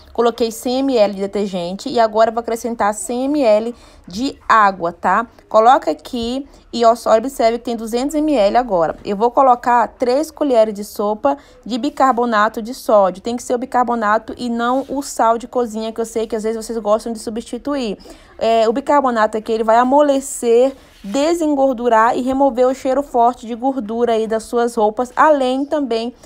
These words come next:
de levar a economia, porque é ele que dá essa consistência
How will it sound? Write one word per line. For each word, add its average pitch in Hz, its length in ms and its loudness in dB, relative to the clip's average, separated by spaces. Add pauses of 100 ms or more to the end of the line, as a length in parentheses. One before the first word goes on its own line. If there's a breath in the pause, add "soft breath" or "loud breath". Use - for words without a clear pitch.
(200 loud breath)
de 226 80 -8
levar 254 300 2
a 226 80 6
economia, 247 540 0
porque 233 280 -4
é 220 140 0
ele 233 100 -2
que 240 120 -8
dá 226 80 2
essa 233 180 -2
consistência 240 1000 -6